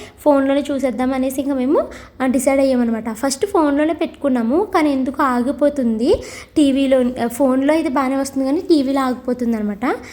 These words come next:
అయినా పెద్ద స్క్రీన్లో చూస్తే బాగుంటుందని పెట్టమన్నాను కానీ ఎంత ట్రై చేసినా టీవీలో ఎందుకో స్ట్రక్ అయిపోతుందండి. అసలు ఈ ప్రాబ్లంకి రీజన్ ఏంటన్నది మాకు తెలియట్లేదు. ఇంక ఇదిగోండి, ఒకసారి అయితే ఇల్లు మొత్తాన్ని క్లీన్ చేసేసుకున్నాను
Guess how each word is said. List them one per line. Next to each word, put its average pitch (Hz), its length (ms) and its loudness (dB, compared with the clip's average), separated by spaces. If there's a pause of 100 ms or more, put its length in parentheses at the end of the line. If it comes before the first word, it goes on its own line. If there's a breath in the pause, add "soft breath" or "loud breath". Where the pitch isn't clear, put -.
(300 loud breath)
అయినా 294 200 4
పెద్ద 294 280 0
స్క్రీన్లో 311 360 0 (100)
చూస్తే 302 200 -2
బాగుంటుందని 262 680 0
పెట్టమన్నాను 262 580 0
కానీ 247 260 0 (320 loud breath)
ఎంత 262 200 2
ట్రై 254 260 0
చేసినా 285 280 0
టీవీలో 277 380 2
ఎందుకో 269 400 0
స్ట్రక్ - 380 -8
అయిపోతుందండి. 269 640 0
అసలు 294 200 -2
ఈ 302 40 2
ప్రాబ్లంకి 285 760 0 (360 loud breath)
రీజన్ 285 360 4
ఏంటన్నది 269 500 0
మాకు 262 260 0
తెలియట్లేదు. 247 800 2 (560 loud breath)
ఇంక 277 160 0
ఇదిగోండి, 277 280 2 (100)
ఒకసారి 269 420 -2
అయితే 277 180 0
ఇల్లు 247 200 2
మొత్తాన్ని 262 420 -2
క్లీన్ 254 320 2
చేసేసుకున్నాను 247 580 -2